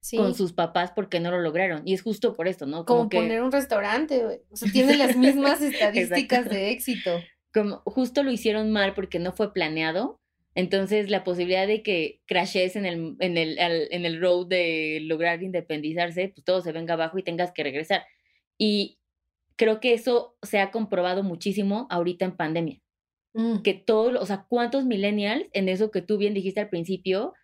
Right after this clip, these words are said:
Speaker 2: co-, entre comillas, deciden ser adultos, se independizaron con roomies y no aguantaron una crisis?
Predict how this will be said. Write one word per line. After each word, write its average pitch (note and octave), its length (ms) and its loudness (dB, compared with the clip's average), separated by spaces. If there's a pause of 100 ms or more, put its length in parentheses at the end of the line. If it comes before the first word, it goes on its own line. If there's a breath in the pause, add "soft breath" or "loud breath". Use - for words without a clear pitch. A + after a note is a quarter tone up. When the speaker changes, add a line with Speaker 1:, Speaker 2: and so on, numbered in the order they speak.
(200 soft breath)
Speaker 2:
co-, F#3 180 2
entre F3 280 -2
comillas, F#3+ 400 0
deciden G3 520 -2
ser G3 220 0
adultos, F#3+ 520 -2
se G#3 100 -4
independizaron E3+ 680 -2
con E3+ 160 -4
roomies F#3 420 -2
y G3+ 100 2
no G#3 220 2
aguantaron F#3+ 520 0
una F3+ 220 -4
crisis? F3 460 -4